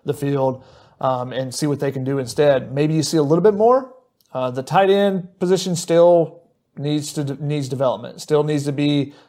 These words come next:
more active and more productive in the run blocking. And if it is, then they stay on the field all the time, and then they can start catching some passes.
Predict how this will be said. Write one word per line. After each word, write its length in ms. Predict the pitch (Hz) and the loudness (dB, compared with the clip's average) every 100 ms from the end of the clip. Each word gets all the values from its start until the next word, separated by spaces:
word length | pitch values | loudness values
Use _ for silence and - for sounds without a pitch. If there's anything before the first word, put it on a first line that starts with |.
| _ - | _ -10
more 280 | 139 165 165 | 2 4 6
active 460 | 156 151 160 147 | 4 2 0 2
and 240 | 135 135 131 | 0 -4 0
more 180 | 160 | 0
productive 680 | 165 170 151 156 151 156 151 | 2 0 2 0 0 0 0
in 120 | 143 | -2
the 120 | 139 127 | -6 -6
run 340 | 123 143 147 | -2 -2 0
blocking. 420 | 139 135 131 139 | 0 0 -2 -8
And 80 | 135 | -10
if 80 | 120 | -8
it 120 | 127 | 2
is, 420 | 208 220 180 - - _ _ _ | 4 4 2 -4 -12 _ _ _
then 120 | - 151 | -8 -4
they 120 | 147 | -4
stay 200 | 147 165 | 0 2
on 120 | 156 | 2
the 60 | 139 | 0
field 240 | 160 151 | 2 4
all 140 | 143 | 4
the 60 | 143 143 | 2 -2
time, 320 | 135 139 135 | -4 -4 -6
and 420 | 127 127 127 120 - | -8 -8 -10 -14 -6
then 160 | 170 165 | -2 -2
they 60 | |
can 100 | 143 | -4
start 240 | 135 151 - | -2 -2 -2
catching 200 | 139 131 | -8 -8
some 140 | 127 | -6
passes. 420 | 139 139 143 139 | -2 -2 -2 -10